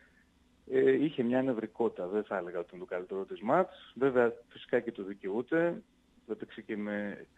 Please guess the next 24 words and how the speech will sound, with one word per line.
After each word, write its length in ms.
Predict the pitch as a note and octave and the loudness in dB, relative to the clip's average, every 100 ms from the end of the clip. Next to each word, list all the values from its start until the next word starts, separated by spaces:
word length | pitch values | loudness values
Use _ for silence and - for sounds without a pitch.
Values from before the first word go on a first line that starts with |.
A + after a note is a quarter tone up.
| _ | _
κομβικό 380 | B2 G#2 G#2+ A#2+ | -4 -4 -4 -2
μάτς 260 | A2+ A#2 A2 | 0 0 -2
απέναντι 380 | A2 A2+ G#2+ | -4 -4 -6
στην 180 | G#2+ G2+ | -10 -10
ομάδα 320 | G2+ A2 A2 | -6 -2 -2
που 160 | G#2+ G2+ | -2 -4
έχει 200 | G2+ - | -6 -8
παίξει 220 | A2+ - - - | -14 -14 -12 -6
χρόνια, 320 | G2+ A2+ C#3+ | -4 -4 -6
στη 160 | C#3 G#2+ | -8 -8
Νέα 140 | G#2+ | -8
Ιωνία. 420 | F#2+ G2+ D3 F3 _ _ _ - _ - _ | -8 -8 -8 -8 _ _ _ -20 _ -20 _
Αλλά 580 | - A2+ A2+ A#2 A#2 A#2 A2+ A#2 | 0 2 4 4 4 2 0 -2
αυτό 200 | A#2 D#3+ | 0 4
έχουν 260 | D3+ - G2 | 4 2 -6
οι 120 | F#2+ | -4
ομάδες. 560 | F#2 G2 G2+ C#3 D3+ | -4 -4 -2 -2 -2
Όταν 260 | A2+ A2 A2 | -4 -2 -2
είναι 140 | A#2 | -2
ομάδες 540 | G2+ G2+ G2+ B2 D3 - | -4 -4 -2 -2 -4 -6
και 60 | A2+ | -10
όταν 180 | A2 | -8
υπάρχει 320 | G2+ G#2+ G#2 G#2 | -6 -6 -4 -6
αλληλεγγύη, 640 | F#2+ F#2+ F2 B2 D3 | -6 -10 -10 -8 -6